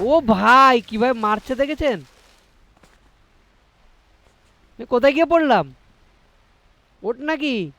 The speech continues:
ও ভাই, জাল, জাল ভেঙে গিয়েছে আমাদের। জাল ছিঁড়ে গিয়েছে, মানে আমাদের মামি বানিয়ে রেখে দিয়েছিল, সে জালটা ছিঁড়ে গেছে। ও ভাই, এখানে একটা মানুষ। আমি পাতালে গিয়ে পড়লাম কি করে? ও ভাই, ও তো,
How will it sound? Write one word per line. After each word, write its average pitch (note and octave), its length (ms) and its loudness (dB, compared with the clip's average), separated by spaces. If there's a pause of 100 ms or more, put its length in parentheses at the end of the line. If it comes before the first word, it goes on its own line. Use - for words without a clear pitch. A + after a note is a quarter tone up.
(960)
ও C4+ 140 2 (300)
ভাই, C#4+ 320 4
জাল, B3+ 340 0 (320)
জাল A#3+ 260 2
ভেঙে B3 280 -4
গিয়েছে E4 260 -2
আমাদের। D#4 320 -2 (1700)
জাল B3 240 -4
ছিঁড়ে C#4+ 260 -2
গিয়েছে, B3 400 -2
মানে G3 200 -4
আমাদের A#3 320 0
মামি A#3 260 -6
বানিয়ে B3 260 -6
রেখে A#3+ 220 -6
দিয়েছিল, C4 460 -6 (460)
সে G3 100 -8
জালটা G#3+ 380 -4
ছিঁড়ে G#3 240 -6
গেছে। D#3+ 200 -8
ও F3+ 60 -8
ভাই, C#4+ 160 2
এখানে D4 200 -4
একটা D4+ 140 -2
মানুষ। C#4 440 -6 (1200)
আমি C#4 260 -4
পাতালে D4+ 420 0
গিয়ে D#4 140 -2
পড়লাম B3+ 340 -2
কি F#3+ 100 -8
করে? D3+ 240 -6
ও F#3 220 -8
ভাই, C4+ 220 0
ও B3 160 -2
তো, B3+ 360 -8